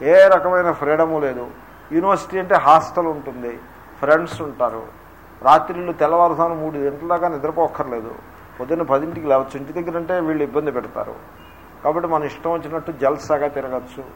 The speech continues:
అని వాడి బుద్ధి, అలాంటి బుద్ధి ఉందనుకోండి, అక్కడికి వెళ్ళగానే వాడి క్లాసులు గుర్తుకు రావు, లాబొరేటరీలు గుర్తుకు రావు, లైబ్రరీలు గుర్తు, లైబ్రరీ ఎక్కడుందో కూడా వాడికి తెలియకపోవచ్చు, యూనివర్సిటీలో ఎక్కడో ఓ మూల ఉండి ఉంటుంది అది. So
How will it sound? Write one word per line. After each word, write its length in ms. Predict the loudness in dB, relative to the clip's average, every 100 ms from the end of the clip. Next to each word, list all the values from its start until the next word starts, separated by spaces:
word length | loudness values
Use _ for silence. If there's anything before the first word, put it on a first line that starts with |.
| -20 -20 -20 -2 2
అని 180 | 2
వాడి 240 | 6 6 6
బుద్ధి, 340 | 0 -4 6
అలాంటి 360 | 10 12 10 8
బుద్ధి 300 | -2 -4 -4
ఉందనుకోండి, 680 | -4 -4 -2 -2 -2 -4 -8 -12 -20 -20 -8
అక్కడికి 260 | -4 -2 0
వెళ్ళగానే 560 | 4 8 8 8 4 0 -6 -18 -12 -4
వాడి 140 | -4
క్లాసులు 480 | 2 6 6 6 -4
గుర్తుకు 360 | -6 -6 -4
రావు, 380 | 2 2 2 -4 -10 -18 -20 -14 -2
లాబొరేటరీలు 560 | 0 2 0 -2 -4
గుర్తుకు 320 | -4 -6 -4
రావు, 280 | 2 4 4
లైబ్రరీలు 560 | 2 2 0 -2 0 -2
గుర్తు, 240 | -2 0
లైబ్రరీ 400 | 4 4 6 8
ఎక్కడుందో 380 | 8 6 2 4
కూడా 180 | 6 8
వాడికి 240 | 8 4
తెలియకపోవచ్చు, 640 | 0 0 0 0 -2 -4 -10
యూనివర్సిటీలో 600 | -6 -6 -6 -8 -4 -4
ఎక్కడో 220 | 2 6
ఓ 220 | 8 6
మూల 240 | 6 4
ఉండి 220 | 4 2 -2
ఉంటుంది 320 | -6 -10 -10
అది. 160 | -12 -16 -20 -20 -20 -20 -20 -10 2
So 360 | 6 6 4